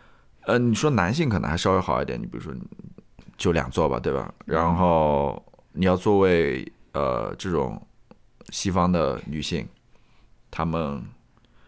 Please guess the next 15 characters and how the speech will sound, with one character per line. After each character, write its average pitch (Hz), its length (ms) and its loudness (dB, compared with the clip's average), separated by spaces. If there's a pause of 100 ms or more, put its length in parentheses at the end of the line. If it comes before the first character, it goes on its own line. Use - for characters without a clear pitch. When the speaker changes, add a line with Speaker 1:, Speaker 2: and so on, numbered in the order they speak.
(200)
Speaker 1:
她 - 120 -2
们 185 100 0
当 214 140 4
然 202 100 4
也 98 80 4
要 92 160 4
面 123 180 0
对 95 160 2
这 92 180 0
种， 64 340 -6 (160)
呃， 55 360 -10 (2000)
因 110 100 -2
为 113 60 2
民 104 220 4
主 - 180 0